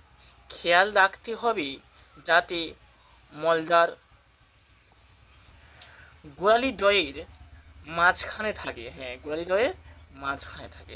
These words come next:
তোমরা দেখতে পাচ্ছ, আহ, তোমাদের ভাই খুব সুন্দরভাবে দেখাচ্ছে। দেখো, তোমাদের আগে বলি শ্বাস প্রশ্বাস, শ্বাস প্রশ্বাস কেমন লাগবে? শ্বাস প্রশ্বাস, শ্বাস প্রশ্বাস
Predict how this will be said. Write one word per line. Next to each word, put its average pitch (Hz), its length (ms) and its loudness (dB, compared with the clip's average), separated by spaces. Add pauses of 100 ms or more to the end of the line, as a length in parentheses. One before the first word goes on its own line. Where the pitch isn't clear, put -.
(140)
তোমরা 170 160 -4
দেখতে 160 300 -6
পাচ্ছ, 208 260 0
আহ, 147 1200 -4 (160)
তোমাদের 165 300 -2 (140)
ভাই 156 260 2 (300)
খুব 180 180 -20
সুন্দরভাবে 170 640 -10
দেখাচ্ছে। 180 520 -4 (540)
দেখো, - 280 -20 (880)
তোমাদের 233 300 4 (100)
আগে 180 280 2
বলি 190 260 -2 (640)
শ্বাস - 480 0
প্রশ্বাস, - 520 -2 (1600)
শ্বাস - 400 2
প্রশ্বাস 247 540 -2
কেমন 196 340 -4 (100)
লাগবে? 202 280 -2
শ্বাস - 380 -8
প্রশ্বাস, 220 440 -6 (1400)
শ্বাস 180 300 0
প্রশ্বাস 220 440 -2